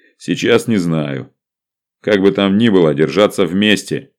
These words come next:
поодиночку в сторону не отлучаться, друг друга из виду не терять. По ходу движения идём единой группой. Если вдруг кто-то всё-таки останется один, то тут же организуйте костёр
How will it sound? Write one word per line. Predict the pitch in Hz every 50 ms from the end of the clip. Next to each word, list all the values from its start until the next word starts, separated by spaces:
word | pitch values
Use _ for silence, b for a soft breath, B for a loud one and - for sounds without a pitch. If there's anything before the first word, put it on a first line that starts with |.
| _
поодиночку | - 82 80 78 78 87 92 110 120 113 113 - - 78 -
в | -
сторону | - - 104 107 101 101 95 92
не | 92 92
отлучаться, | 92 87 - 92 95 92 - - 110 98 82 - - - - - _ _ _ _ _ _ _ _ _ -
друг | 73 98 104 113 104 90 82
друга | 87 101 135 139 117 110 98
из | 95 95 87 85
виду | 87 104 117 107 104 107
не | 107 101
терять. | - 120 110 90 82 78 73 - - _ _ _ _ _ _ _ _ _
По | - 87
ходу | 85 - 110 117 113 110
движения | 95 87 95 92 87 117 139 135 127 117 104 - 85
идём | 82 87 110 107 98
единой | 85 85 82 85 101 104 101 98
группой. | 82 92 85 82 78 - - 65 64 - B B B B B B
Если | B 78 87 101 101 - - 107
вдруг | 95 87 104 110 110 - -
кто-то | - 113 110 101 101 95
всё-таки | 95 - 104 90 82 87 - 92
останется | 92 87 - - 101 92 90 80 76 - - 71 73
один, | 73 71 85 120 127 - - - _ _ -
то | 85 85
тут | 82 - - 131 143 139
же | 117 117 127
организуйте | 123 104 101 104 95 90 78 85 98 104 95 - 87
костёр | - 98 95 - - - 92 78 71 - -